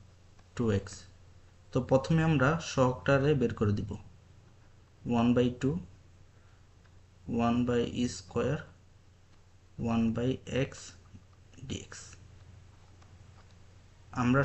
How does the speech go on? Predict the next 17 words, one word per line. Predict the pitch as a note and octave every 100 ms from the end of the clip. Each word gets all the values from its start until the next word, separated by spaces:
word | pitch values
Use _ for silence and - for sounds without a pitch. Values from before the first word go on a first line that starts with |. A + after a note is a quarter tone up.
| -
সবাই | C3 C3 C3
জানি | B2+ B2+ A2
যে | A#2+ F3+ - - - - - - - - A#2+
ওয়ান | A2+ B2
by | B2+ C3+ A#2 A2+
x | - B2+
এর | A#2 - - - - - - -
যে | A#2 A2
যৌগিকরণ, | A2 A#2 B2 C3 B2 A#2+ C3
সেটা | - A2+ A#2
হবে | B2+ A#2
ln | G#2+ G#2+ C#3 D3
x। | - - - - - - - - - - -
তাহলে | - A#2 A2+ A2 A2+
one | A2+
by | A#2+ A2+
two | C3